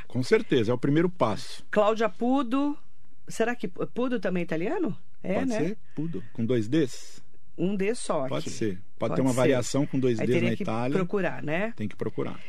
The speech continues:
Speaker 2: Lilian Gumiero, bom dia, minha amiga querida. Marilei, que legal essa entrevista com o Mentrone.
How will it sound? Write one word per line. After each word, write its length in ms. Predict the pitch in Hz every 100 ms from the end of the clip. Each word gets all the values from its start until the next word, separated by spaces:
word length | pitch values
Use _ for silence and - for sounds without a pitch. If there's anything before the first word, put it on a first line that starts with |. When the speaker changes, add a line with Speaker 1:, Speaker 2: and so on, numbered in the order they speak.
| -
Speaker 2:
Lilian 280 | 240 269 269
Gumiero, 400 | 269 262 247 240
bom 180 | 247 269
dia, 160 | 254
minha 140 | 233 226
amiga 260 | 220 202
querida. 640 | 185 208 190 220 214 202
Marilei, 800 | 196 185 190 185 196 208 208 202
que 140 | 180 226
legal 400 | 226 196 190 202
essa 120 | 190
entrevista 600 | 190 180 170 175 190 180
com 200 | - 214
o 40 |
Mentrone. 800 | 220 196 180 180 190 214 175 127